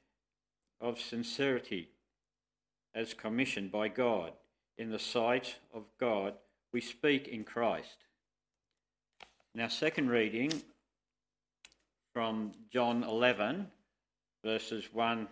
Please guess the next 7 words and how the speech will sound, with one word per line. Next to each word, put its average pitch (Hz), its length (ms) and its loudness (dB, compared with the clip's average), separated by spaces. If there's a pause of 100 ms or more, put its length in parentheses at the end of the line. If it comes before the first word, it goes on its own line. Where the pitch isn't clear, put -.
through 110 220 -2
twenty-seven. 101 760 -4 (2750)
John 107 140 -4
eleven, 101 420 -2
one 95 200 -6
through 98 220 -4
twenty-seven. 90 840 -12